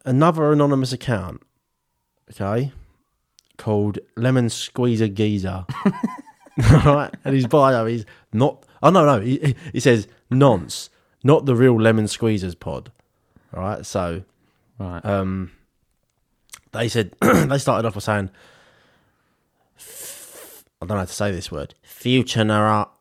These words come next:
Speaker 1: Futanaris." And I said, "Ha ha,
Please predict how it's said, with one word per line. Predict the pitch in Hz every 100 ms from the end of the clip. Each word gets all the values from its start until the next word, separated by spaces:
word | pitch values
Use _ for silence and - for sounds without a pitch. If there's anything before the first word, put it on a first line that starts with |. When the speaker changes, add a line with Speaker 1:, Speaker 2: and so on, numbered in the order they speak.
| _ _ _ _
Speaker 1:
Futanaris." | 135 139 131 127 123 117 117 117 113 101 82 - - - - _ _ _ _ _ _ _ _ _ _
And | 120
I | 120
said, | 120 107
"Ha | - 202
ha, | 196 196